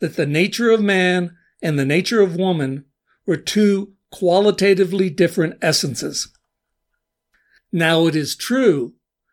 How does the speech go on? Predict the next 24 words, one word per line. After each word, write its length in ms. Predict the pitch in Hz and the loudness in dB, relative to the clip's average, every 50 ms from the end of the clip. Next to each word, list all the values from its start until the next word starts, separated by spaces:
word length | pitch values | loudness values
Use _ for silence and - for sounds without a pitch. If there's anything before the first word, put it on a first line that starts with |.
| _ _ - | _ _ -2
that 160 | - 165 165 | -2 -2 0
the 100 | - 170 | 0 -2
three 360 | - - - 208 202 208 208 214 | -2 -4 -6 -2 0 2 2 2
major 440 | 185 175 190 214 208 - 190 170 | 2 2 2 0 0 0 -2 -2
streams 760 | - - - - 208 196 185 180 180 175 165 160 156 151 - - _ _ _ _ _ _ _ _ _ - | -2 -4 -8 -6 -2 0 2 2 2 2 0 -2 -4 -8 -10 -16 _ _ _ _ _ _ _ _ _ -6
which 380 | - 165 180 175 175 - - - | 0 2 2 2 2 -2 -12 -8
produced 640 | - 170 135 120 165 185 190 160 - - - - _ - | -8 -8 -2 2 2 2 2 2 -2 -6 -12 -16 _ -6
Western 520 | 185 165 185 226 214 - - 226 185 165 | 0 2 2 2 2 0 0 -2 -2 -2
civilization, 1200 | - - - 160 139 135 151 143 143 143 135 120 117 160 147 135 123 - - 156 147 165 165 _ _ _ _ _ _ _ _ _ _ | -2 -2 -2 -2 -2 -2 -4 -4 -2 -2 -4 -2 0 0 0 0 -2 -4 -6 -8 -8 -10 -12 _ _ _ _ _ _ _ _ _ _
Greece, 460 | - 185 170 170 185 180 - - - - _ - | -2 0 2 2 2 2 0 -4 -8 -10 _ -8
Rome, 580 | - 175 165 165 160 160 160 160 156 156 151 _ _ - | -2 2 2 2 4 2 0 -2 -4 -6 -8 _ _ -10
and 140 | - 165 156 | -8 -6 -4
Judaism, 680 | 135 190 254 254 226 170 143 143 127 143 143 131 135 _ _ _ _ _ _ _ _ _ _ _ _ _ _ _ - | -2 0 0 2 2 2 0 -2 -4 -6 -10 -12 -12 _ _ _ _ _ _ _ _ _ _ _ _ _ _ _ -4
all 340 | - 208 233 254 269 269 190 | 0 4 4 6 4 4 2
held 320 | 165 190 214 196 185 151 | 0 0 2 0 0 0
that 180 | 170 180 - - | -2 -4 -2 -2
women 380 | 202 214 220 202 180 165 165 | 0 2 2 2 2 2 0
were 180 | 165 165 165 165 | -2 0 0 -2
intrinsically 800 | 160 160 147 - - 226 202 175 - 185 165 - 175 156 147 | -2 -4 -6 -6 -2 0 0 0 0 -2 -2 -2 -2 -2 -2
inferior 560 | 151 147 135 - 202 180 156 151 151 147 147 143 | -2 -4 -4 -2 -2 0 0 0 -2 -4 -4 -6
to 120 | 139 151 | -6 -2
men. 400 | 139 160 160 143 120 127 - _ _ _ _ _ _ _ _ _ _ _ _ _ _ _ _ _ _ _ | 0 0 0 0 -2 -6 -14 _ _ _ _ _ _ _ _ _ _ _ _ _ _ _ _ _ _ _
But 160 | - 175 - - | -4 -2 0 2
this 320 | 262 277 277 269 - | 2 2 2 0 -6